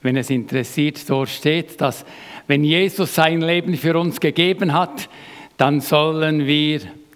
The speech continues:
Christen bereit sein, unser Leben für unsere Schwestern und Brüder zu geben. Und ich habe versucht, euch das auf das Herz zu legen, dass die Liebe zum Bruder, zur Schwester in der Gemeinde, zu den Christen,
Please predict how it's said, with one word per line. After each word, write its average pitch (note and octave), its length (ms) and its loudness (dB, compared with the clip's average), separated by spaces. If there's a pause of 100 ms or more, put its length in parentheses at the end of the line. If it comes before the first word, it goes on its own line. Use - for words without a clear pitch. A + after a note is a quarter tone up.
(180)
Christen D#3 640 0
bereit C#3+ 420 0
sein, C#3 340 0 (460)
unser F3 420 2
Leben D3+ 460 0
für C#3 220 -2
unsere C3+ 340 -2
Schwestern C#3 480 -4
und B2+ 280 -4
Brüder B2+ 360 -2
zu - 220 -6
geben. A#2 440 -4 (800)
Und A#2+ 120 -2
ich A2+ 120 -4
habe A2+ 180 -2
versucht, C3 720 -6 (1400)
euch C#3+ 200 0
das B2+ 240 -2
auf C3 180 -2
das C#3 220 -4
Herz D#3+ 280 0
zu F#3 140 2
legen, D3 320 0
dass B2+ 240 -4
die C#3+ 100 0
Liebe E3 480 0
zum C#3+ 260 -2
Bruder, F3+ 440 2
zur D#3 120 -4
Schwester D#3 440 0
in D#3 140 2
der D3+ 120 2
Gemeinde, D#3 580 0
zu D3+ 100 -6
den C#3 260 0
Christen, E3+ 580 0